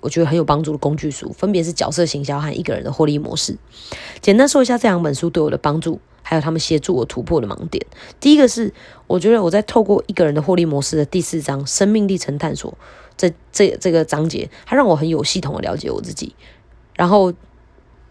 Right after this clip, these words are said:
《角色行销》的十二原型是让我找到了自己的，的，的角色原型，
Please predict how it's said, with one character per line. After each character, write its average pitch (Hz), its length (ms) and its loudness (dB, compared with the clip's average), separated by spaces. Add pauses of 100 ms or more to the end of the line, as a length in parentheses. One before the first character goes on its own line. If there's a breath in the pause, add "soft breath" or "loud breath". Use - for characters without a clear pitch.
(1300)
《角 170 140 2
色 202 120 6
行 170 160 2
销》 160 160 2
的 160 60 2
十 151 160 0
二 165 80 8
原 147 180 2
型 143 160 -4
是 143 120 -6
让 156 160 -4
我 - 180 -6
找 - 220 -4
到 170 120 2
了 147 80 2
自 151 140 -6
己 65 140 -10
的， 55 120 -6 (300)
的， - 300 -4 (160)
的 73 160 -4
角 - 160 -4
色 - 180 -2
原 - 180 -8
型， - 160 -8